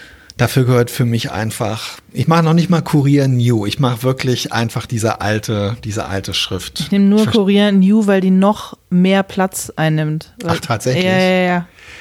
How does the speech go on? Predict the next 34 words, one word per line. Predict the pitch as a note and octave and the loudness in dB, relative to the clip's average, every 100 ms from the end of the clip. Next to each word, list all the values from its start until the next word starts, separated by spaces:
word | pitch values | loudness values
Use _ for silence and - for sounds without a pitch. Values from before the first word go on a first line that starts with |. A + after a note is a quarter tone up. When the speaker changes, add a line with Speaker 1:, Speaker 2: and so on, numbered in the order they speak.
| - - | -20 -10
Speaker 1:
Die | |
ist | A2 | -4
so | - | -2
blass | F#2+ G2+ F#2+ D#3+ - - - | -2 -2 -2 -2 -2 -4 -6
irgendwie, | G2+ G2+ G2 | -8 -6 -6
das | G2+ - | -8 -6
versteh | - - | -6 -4
ich | C#3 | -6
gar | - G#2 | -6 -6
nicht, | G2+ | -6
was | G#2+ G2 | -6 -8
das | - - | -6 -6
soll. | G#2 D3+ G#2+ G2+ B2 _ - | -4 -4 -4 -6 -12 _ -10
Speaker 2:
Pff, | - - | -10 -8
keine | - D#3+ D#3+ | -4 0 0
Ahnung, | - E3+ A#3+ D#3+ | 0 2 2 2
aber | E3+ | 2
es | E3+ - | 0 -2
ist, | F3 - - - | -4 -6 -6 -2
ähm, | E3 E3 E3 E3 E3 | 0 0 -2 -4 -6
was, | D#3 - - | -8 -8 -10
also | - D#3 D#3+ | -4 -2 0
in | D#3+ | 0
der | D#3 | 0
Uni | D#3+ C4 F#3 | 2 2 2
hat | D#3+ | 0
man | E3 E3 | -2 0
halt | E3 D#3+ | 0 -2
so | |
seine, | E3 D#3+ D#3+ D#3+ D#3+ - - - - - - - - - - - - - - | -2 0 0 0 -4 -14 -20 -20 -20 -20 -20 -20 -20 -20 -20 -20 -20 -20 -6
seine, | E3 D#3+ E3 D#3+ D#3+ | 0 2 2 2 0
ähm, | D#3 E3 D#3+ E3 D#3+ - - | 0 0 0 0 -4 -12 -10
Papers | - G3+ E4 B3+ - | -4 -2 0 -4 -4
gestreckt, | - E3 - - D#3+ - - | -2 -2 -2 -2 -2 -2 -10